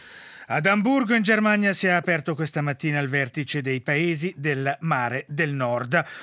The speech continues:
Tutto incentrato quest'anno sul tema dell'indipendenza energetica dell'Europa. Un'autonomia che, come sappiamo, è ancora molto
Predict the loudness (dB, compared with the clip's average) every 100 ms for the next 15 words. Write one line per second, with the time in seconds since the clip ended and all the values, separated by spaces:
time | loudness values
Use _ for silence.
0 | -6 -4 -2 -2 -2 -2 -2 -4 -4 -8
1 | -6 -4 -4 -4 -6 -6 -4 -2 -2 -4
2 | -2 -2 -2 -2 -2 -2 -2 -2 -2 -4
3 | -6 -8 -8 -6 -6 -6 -8 -8 -8 -8
4 | -2 -2 -4 -14 -20 -12 -2 2 2 2
5 | 2 2 2 2 0 -2 -2 -2 -4 -6
6 | -4 -4 -4 -2 -2 -2 0 0 0 0
7 | -4